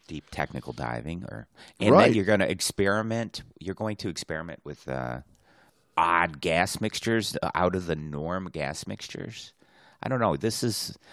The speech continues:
Speaker 1: the more you read, the more I find out, the more I'm like, it's a recipe for, it's an almost certain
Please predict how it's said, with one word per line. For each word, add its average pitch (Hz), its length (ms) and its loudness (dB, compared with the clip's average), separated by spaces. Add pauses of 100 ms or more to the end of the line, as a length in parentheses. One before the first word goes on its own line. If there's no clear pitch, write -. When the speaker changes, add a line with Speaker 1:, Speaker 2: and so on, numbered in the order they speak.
(580)
Speaker 1:
the 73 80 -12
more 101 180 0
you 110 180 0
read, 80 500 -4
the 69 80 -12
more 80 200 -6
I 82 80 -4
find 73 300 -8
out, 85 240 -4
the - 60 -20
more 67 180 -8
I'm 64 60 -10
like, 60 200 -14
it's 65 140 -18
a 60 60 -12
recipe 73 500 -6
for, 60 320 -6 (520)
it's - 120 -12
an - 80 4
almost 85 440 4
certain 76 560 -4